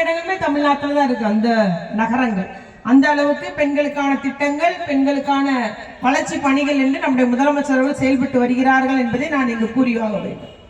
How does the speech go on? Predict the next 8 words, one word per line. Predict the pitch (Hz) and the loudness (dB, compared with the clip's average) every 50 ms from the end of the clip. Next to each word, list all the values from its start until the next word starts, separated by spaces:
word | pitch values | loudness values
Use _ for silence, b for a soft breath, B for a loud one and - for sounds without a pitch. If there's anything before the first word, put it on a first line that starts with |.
| B B B B - | B B B B -4
பேசினார் | 247 269 285 285 294 294 277 269 240 220 | 0 0 0 0 0 0 0 0 0 -2
வெற்றி | 233 196 - 269 | -4 -6 -4 -4
கொண்டாடினாச்சு. | 247 247 233 226 220 214 202 196 185 - - 190 - - - - - - - - - | -2 -2 -2 0 -2 -2 -2 -4 -6 -6 -8 -12 -12 -12 -18 -20 -20 -20 -20 -8 -6
பெண்களுக்கு | 277 302 330 339 370 381 370 370 339 311 302 | -4 -4 -2 0 0 0 0 0 0 0 0
எதிரான | 277 311 311 311 311 330 330 330 311 | 0 2 2 2 2 2 0 -2 -4
குற்றச்செயலில் | 277 - - 311 311 - 320 302 294 294 285 277 285 | -6 -2 -2 -2 -2 -2 -2 -2 -2 0 0 -2 -2
ஈடுபடுறவங்களுடைய | - - 285 302 262 269 277 269 269 262 262 262 269 269 285 311 359 392 - - - - - - - - - - - - - - - 269 | -2 0 2 2 2 2 0 0 0 0 -2 -2 -2 0 2 2 2 0 -4 -8 -12 -14 -16 -16 -18 -20 -20 -20 -20 -20 -20 -4 -2 0
தண்டனை | 277 302 320 349 370 359 349 370 | 0 0 0 0 0 0 2 0